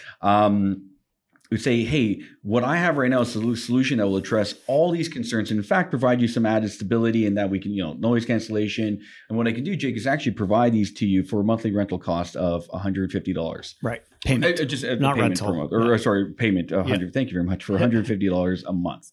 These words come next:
Speaker 2: Right.
Speaker 1: All right. And so again, it's very important to note that if you lead with that, then let them come back to you and say, "Hey,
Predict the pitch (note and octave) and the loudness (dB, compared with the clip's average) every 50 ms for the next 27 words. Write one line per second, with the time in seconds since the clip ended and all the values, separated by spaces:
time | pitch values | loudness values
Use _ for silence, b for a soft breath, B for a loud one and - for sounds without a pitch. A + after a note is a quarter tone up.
0 | _ _ - C3 A2+ - - _ _ _ _ _ _ - F#2+ F#2 F#2+ G2+ B2+ C#3 | _ _ -4 -4 -4 -4 -6 _ _ _ _ _ _ -4 -2 0 0 0 -2 -4
1 | B B B B B B B B - A2+ A2 A2 A2 A2 A2 A2 G#2+ G#2 G2+ G2+ | B B B B B B B B -2 0 0 0 -2 -2 -4 -4 -6 -6 -8 -8
2 | G2 - - - _ _ _ _ _ _ _ _ _ _ _ _ - - B2+ - | -8 -10 -12 -20 _ _ _ _ _ _ _ _ _ _ _ _ -18 -12 -8 -2
3 | - C3+ B2 A#2+ A#2 D3 D3+ C3+ A#2 G#2+ - - - C#3+ D#3 E3 D#3+ D3 - - | 0 2 2 2 2 2 4 4 4 2 0 0 -2 0 2 2 0 -2 -2 -2
4 | D#3 C#3 C3 A#2+ B2 A#2+ A2+ A#2 B2+ C3+ C#3 C3 A#2+ G#2 G#2 G#2 F#2+ G#2+ G#2 G2+ | 0 2 2 2 2 4 4 4 4 4 4 4 2 2 2 2 0 0 -2 0
5 | G#2 A2+ C3+ F3+ G#3 G#3 G3+ D#3+ C#3 G#2+ E2 - E2+ E2 E2+ D#2+ E2 E2 - B | 0 0 0 0 0 0 0 0 0 -2 -2 -2 -6 -6 -4 -6 -8 -10 -12 B
6 | B B B B B B B B B G#2 G#2+ D3 F#3+ G3+ F#3+ E3+ F3 F#3+ - - | B B B B B B B B B -2 0 0 0 0 -2 -2 -4 -4 -4 -4
7 | - C#3 C#3 C#3+ C#3+ - D3+ D3 B2+ A#2 A2 A2 A2 - - A#2+ G#2+ G#2 G#2 G2 | -4 -4 -4 -4 -4 -6 -8 -6 -6 -4 -4 -4 -6 -6 -6 -4 -4 -4 -4 -8
8 | - - A#2+ G#2+ G#2 G2+ G2 G2+ - - E3+ E3 C3 G#2+ G2 A2+ D3 - | -4 -2 0 0 2 0 0 -4 -2 -2 2 2 4 4 2 0 -2 -4